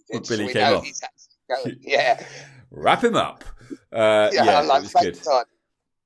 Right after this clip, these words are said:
Speaker 1: I felt
Speaker 2: Um,
Speaker 1: that in the, not in quite the same vein, but in the, in the s-, in a similar way to how we felt that, um, that Ben Youngs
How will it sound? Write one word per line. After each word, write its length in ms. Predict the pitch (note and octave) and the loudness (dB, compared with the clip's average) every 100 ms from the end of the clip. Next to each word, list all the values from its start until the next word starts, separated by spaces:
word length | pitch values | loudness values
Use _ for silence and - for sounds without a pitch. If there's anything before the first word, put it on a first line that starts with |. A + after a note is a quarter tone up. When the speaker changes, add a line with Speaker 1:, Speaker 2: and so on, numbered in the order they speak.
| _ _ | _ _
Speaker 1:
I 300 | D#3 G#3+ B3 | 0 2 0
felt 520 | G3+ - D3 C#3 C#3 C#3+ | -2 0 2 4 2 -2
Speaker 2:
Um, 80 | C#3+ | -4
Speaker 1:
that 260 | C3+ C3+ - | -4 -4 -8
in 140 | D#3+ | -6
the, 160 | D#3+ - C#3 D3+ | -8 -12 -20 -2
not 220 | G3+ E3 | 0 0
in 80 | E3 | -2
quite 240 | E3+ D3 | 0 0
the 60 | - | -2
same 320 | - B2 G2+ | -2 -2 -2
vein, 280 | E2+ E2+ F2 | -4 -4 -6
but 120 | G#2 | -6
in 80 | A#2 | -4
the, 180 | B2+ B2+ | -4 -4
in 80 | A#2+ | -4
the 60 | |
s-, 120 | A#2 - | -6 -8
in 360 | C3+ - C3+ | -10 -6 -4
a 80 | B2+ | -2
similar 320 | B2+ D#3+ D3 | -2 -2 0
way 220 | B2+ A#2 | 0 0
to 140 | A2 G#2 | -4 -8
how 200 | G#2+ G#2 | -8 -8
we 140 | G2+ | -8
felt 240 | - G2+ - | -8 -8 -8
that, 340 | - - G#2 | -14 -16 -8
um, 360 | F#2+ F2 F2+ G#2 _ _ _ _ _ _ _ - | -6 -6 -8 -14 _ _ _ _ _ _ _ -14
that 160 | G#2 | -6
Ben 180 | G#2+ G#2+ | -2 -2
Youngs 560 | G#2 G2 F2+ F2 - | -2 -4 -6 -10 -14